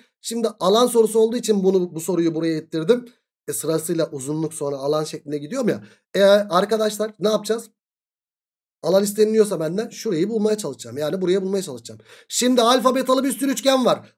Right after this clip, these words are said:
Ama benim için önemli olan neydi? Kenarları belli olan üçgen. Şu üçgeni seçemem benzerlikte. İki kenar yok. Şu üçgeni seçebilir miyim? Evet, seçebilirim. Niye? İki kenar var. X de kenardan seçebilirsin. X'e üç.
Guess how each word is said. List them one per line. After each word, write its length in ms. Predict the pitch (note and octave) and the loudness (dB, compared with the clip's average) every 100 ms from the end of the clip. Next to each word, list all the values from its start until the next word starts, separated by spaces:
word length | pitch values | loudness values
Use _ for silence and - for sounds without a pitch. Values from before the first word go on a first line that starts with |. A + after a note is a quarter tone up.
| - | 2
Ama 220 | A3+ G#3 | 4 6
benim 200 | A3+ C4+ | 6 4
için 180 | A#3+ A#3+ | 0 2
önemli 300 | B3 B3 C4 | 2 2 2
olan 280 | B3 A#3 | 2 2
neydi? 400 | A#3+ C#4 C4 C#4+ - | 2 2 2 -2 0
Kenarları 500 | G#3+ G#3+ A3+ B3 A#3 | 2 4 6 4 4
belli 180 | A#3 A#3+ | 4 6
olan 160 | A3+ | 6
üçgen. 300 | G3+ G3+ B2 - - | 4 0 -6 -8 -12
Şu 160 | - | -2
üçgeni 340 | C4+ - B3+ B3+ | -2 0 -2 0
seçemem 420 | A#3+ A#3+ B3 A3 | 0 4 2 4
benzerlikte. 480 | G3+ F3+ E3 D#3 D3+ | 4 4 0 -2 -10
İki 140 | D3+ | -8
kenar 260 | - F#3 F#3 | -2 0 2
yok. 260 | F#3+ E3 - _ _ | 2 0 -6 _ _
Şu 200 | - - | -10 -4
üçgeni 380 | C4+ - B3+ B3 | -2 0 0 2
seçebilir 420 | A#3 A3+ A#3 A#3 | 2 2 2 2
miyim? 280 | A3+ B3 B3+ | 2 0 -2
Evet, 280 | G3 G#3 A3+ | 4 4 4
seçebilirim. 600 | - G3+ G#3 F#3+ D#3 A#2 | 2 2 4 4 0 0
Niye? 360 | F3 A3+ B3+ - _ | 6 6 6 2 _
İki 180 | D#3+ - | -10 0
kenar 300 | A3 G#3+ G#3+ | 2 4 4
var. 320 | G#3 G3+ - _ - | 6 4 0 _ -8
X 220 | A#3 - | -4 0
de 80 | A3 | 2
kenardan 460 | G#3+ G#3 G3+ B3 | 2 4 4 2
seçebilirsin. 640 | A#3 F3+ G3+ F#3 F#3 C3+ - _ - | -2 0 2 2 0 -4 -14 _ -8
X'e 280 | F#3+ - A3 | -4 4 6
üç. 260 | F3+ - | 6 0